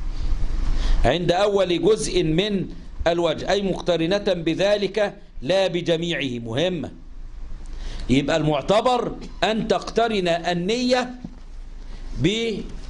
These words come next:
بجزء مغسول من الوجه، ثم بعد ذلك تكون النية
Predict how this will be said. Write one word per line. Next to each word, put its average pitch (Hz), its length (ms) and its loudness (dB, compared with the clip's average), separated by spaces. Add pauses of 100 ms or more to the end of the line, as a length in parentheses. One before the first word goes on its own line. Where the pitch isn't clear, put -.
(840)
بجزء 190 580 2
مغسول 185 920 2
من 214 160 2
الوجه، 175 420 0 (880)
ثم 233 320 4
بعد 233 260 2
ذلك 262 800 2 (440)
تكون 240 440 2
النية 233 680 0